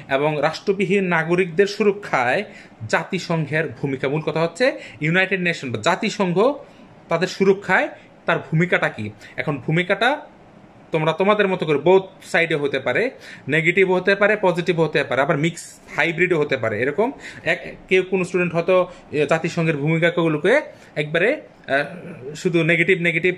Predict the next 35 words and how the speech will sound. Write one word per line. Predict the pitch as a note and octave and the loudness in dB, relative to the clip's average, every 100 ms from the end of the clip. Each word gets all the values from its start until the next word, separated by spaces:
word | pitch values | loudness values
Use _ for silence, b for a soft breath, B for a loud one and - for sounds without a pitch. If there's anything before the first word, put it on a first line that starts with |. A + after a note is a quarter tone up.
| - | -2
এক্সাম্পল | C#3 C#3 D#3 D3 | -4 -2 -2 -2
দিয়ে | C#3+ F3 | 2 2
বলবে | F#3+ D#3 E3 | 2 2 0
যে | E3 | 0
না, | F#3+ | 0
তারা | E3+ D#3+ | 0 0
ব্যর্থ | C#3 C#3+ - | 0 -4 -2
হয়েছে, | C3 A2+ G#2 G2 - - - | 0 0 -2 -10 -12 -20 -6
হ্যাঁ। | - C#4 D#3 B E3+ | -2 -2 -4 B -8
আবার | - E3+ | -4 0
আরেক | F3+ F#3+ | -2 -2
পক্ষ | F#3+ | -2
বলতে | G3+ F#3+ G3 | 0 2 2
পারে | F3 | 4
এরকমভাবে | D#3+ D3+ E3 C3 D#3 | 2 0 0 0 0
যে | E3 | 0
না, | D#3+ B3+ | 0 0
তারা | G#3 | -2
সফল | E3+ G3 A#3+ | -4 0 2
হয়েছে | G#3 F#3 | 2 2
বিভিন্ন | E3 D#3 | 0 0
এক্সাম্পল | D3+ D3 D3+ D3 | 0 0 -2 -2
নিয়ে | C3+ B2 | -2 -4
এসে। | G#2+ G#2 G2+ B B - | -4 -6 -10 B B -4
আবার | E3 | 0
অনেকে | F3+ F#3+ B3+ | 2 2 2
বোথ | A#3+ E3 A3 A3 | 2 4 4 2
দুটাকেই, | D#3+ D#3+ E3 D#3 B3 | -6 -2 0 0 0
নেগেটিভ | G3+ E3 F3 F#3 | 0 0 0 -2
পজিটিভ | F3+ E3+ - | -2 -4 -8
দুটাকে | E3+ F3 | -4 -2
ব্যালেন্স | B2 C#3+ F#3 G#3 | 0 2 2 2
করে | - F3+ | 0 2
বলে | C#3+ F3+ | 4 4
লাস্টে | F#3+ D#3 - D4 | 2 2 2 0